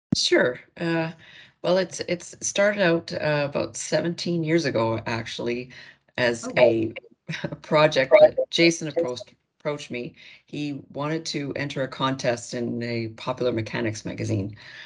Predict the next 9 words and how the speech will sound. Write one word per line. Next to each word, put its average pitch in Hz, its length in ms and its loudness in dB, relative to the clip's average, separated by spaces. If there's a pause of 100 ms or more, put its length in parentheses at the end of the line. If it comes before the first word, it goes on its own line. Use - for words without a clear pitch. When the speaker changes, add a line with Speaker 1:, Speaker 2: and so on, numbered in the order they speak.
(260)
Speaker 1:
uh, 113 220 -4
to 117 180 -4
come 127 240 0
up 127 200 0
with 120 120 0
something 120 500 0
that 113 300 0
would, 117 360 -2
uh, 117 200 0